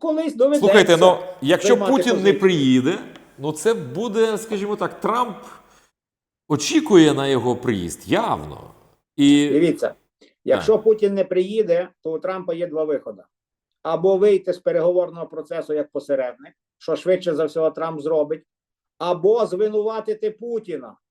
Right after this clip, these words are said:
Speaker 1: в небажанні укласти мир
Speaker 2: О.
Speaker 1: і стати на сторону України,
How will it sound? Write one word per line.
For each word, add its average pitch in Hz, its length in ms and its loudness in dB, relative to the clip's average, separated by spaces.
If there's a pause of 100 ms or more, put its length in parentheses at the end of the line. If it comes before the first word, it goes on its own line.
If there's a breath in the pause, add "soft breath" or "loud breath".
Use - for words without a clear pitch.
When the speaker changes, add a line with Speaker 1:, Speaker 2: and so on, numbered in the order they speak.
(200)
Speaker 1:
в 120 160 -12
небажанні 190 840 0
укласти 185 640 -4
мир 226 460 -4
Speaker 2:
О. 123 200 2
Speaker 1:
і 76 40 -2
стати 220 380 -6
на 214 120 -6
сторону 220 420 -4
України, 208 640 -8